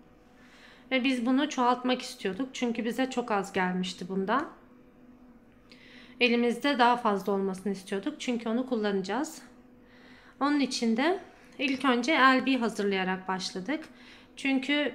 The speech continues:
plazmitimizi L B'nin içinde, e, büyütebiliyoruz bakterilerimizi. E, yani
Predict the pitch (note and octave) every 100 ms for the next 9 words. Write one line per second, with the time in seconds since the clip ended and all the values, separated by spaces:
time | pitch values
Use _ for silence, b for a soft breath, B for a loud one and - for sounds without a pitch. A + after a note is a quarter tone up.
0 | - B3 A#3+ B3 C#4 - C#4 B3 F#3 B3
1 | F#4 - B B B B A#3+ B3 A#3+ C4+
2 | C4 A#3 - G#3+ F#3+ G3 F#3+ - - -
3 | - G3 G3 G3 G3 - - - - -
4 | - - - - - - - - - -
5 | - b b b - A3+ G#3+ G#3+ G#3 F#3+
6 | G3+ G3 A3+ E4+ - - G#3 - G#3 F#3+
7 | F#3+ F#3+ F#3+ F#3+ C#4+ F#4 - - - -
8 | - - - - - - - - - -
9 | - B B B B A3+ A3 A3+ A#3+ A#3
10 | B3